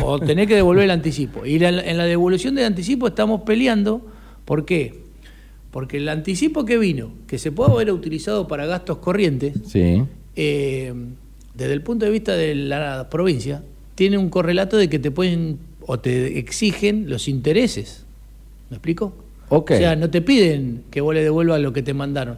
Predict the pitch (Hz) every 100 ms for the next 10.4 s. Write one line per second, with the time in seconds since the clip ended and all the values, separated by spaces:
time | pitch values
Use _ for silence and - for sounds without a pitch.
0 | - - 156 208 185 160 156 156 175 220
1 | 175 185 175 147 135 - - - - -
2 | - - - - 123 165 196 190 208 -
3 | 214 208 220 220 196 208 139 117 107 151
4 | 151 131 147 165 - 220 185 170 156 143
5 | 185 123 110 127 120 110 - - 143 -
6 | 123 120 123 117 120 - 151 101 139 -
7 | - 123 147 95 147 151 151 180 175 190
8 | 202 143 151 160 - - - - - 139
9 | 139 131 139 - 254 185 143 135 127 120
10 | 131 131 131 110